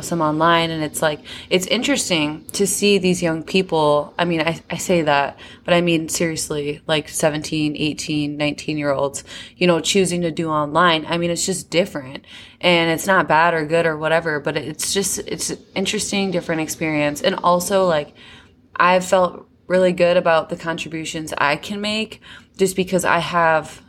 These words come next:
different life experience than somebody who is just getting done with high school,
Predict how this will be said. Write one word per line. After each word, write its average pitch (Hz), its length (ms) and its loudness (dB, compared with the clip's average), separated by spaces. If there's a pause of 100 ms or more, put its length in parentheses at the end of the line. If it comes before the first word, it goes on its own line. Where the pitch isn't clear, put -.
(100)
different 170 600 -2
life 160 260 0
experience 160 840 -2 (360)
than 175 160 4
somebody 156 640 0
who 143 640 -4 (420)
is 160 180 0
just 151 440 0
getting 147 220 2
done 147 140 0
with 135 120 -12
high 156 160 0
school, - 440 -6